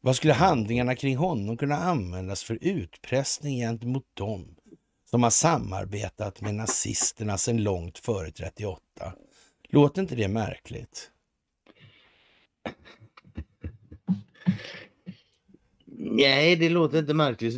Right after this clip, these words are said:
Speaker 2: Det som låter märkligt är att, eller det som gör det märkligt är väl att det är ett långt spel från den tidpunkten han sa det
Speaker 1: Mm,
Speaker 2: fram
Speaker 1: mm,
Speaker 2: till nu.
Speaker 1: mm,
Speaker 2: Så kan vi
Speaker 1: mm,
Speaker 2: säga.
Speaker 1: mm, mm, mm,
Speaker 2: Mm.
Speaker 1: mm.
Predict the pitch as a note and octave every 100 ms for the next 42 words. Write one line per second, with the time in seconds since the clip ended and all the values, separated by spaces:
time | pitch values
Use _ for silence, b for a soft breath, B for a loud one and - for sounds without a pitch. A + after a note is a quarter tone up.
0 | C3+ D#3+ G#2+ D3 G#3+ A3+ A3 G3+ B2 -
1 | D3 F3 C#3+ A#2+ - _ _ _ _ -
2 | C3+ D3 C#3+ C#3+ A2 C#3+ C3+ G2 D2+ E2
3 | D#3+ C4 F3+ F2 - E2+ - C3 F#2 F#2
4 | F2+ F#2 - - - _ _ _ _ -
5 | C#3 D3 C#3 D#3+ - - F3+ F3 A#2+ -
6 | C3 A#2+ G2+ G#2+ F2+ - C#2 B1+ D#2 E2+
7 | E2 D2+ B2 A#2+ G#2+ F#2 F#2 G2 G#2 F#2
8 | E2 F#2+ G2 F#2+ A2+ C#3+ A2+ G#2+ F#2+ -
9 | G#2+ F#2 F#2+ A2 F2 D#2+ - F2 D2 D#2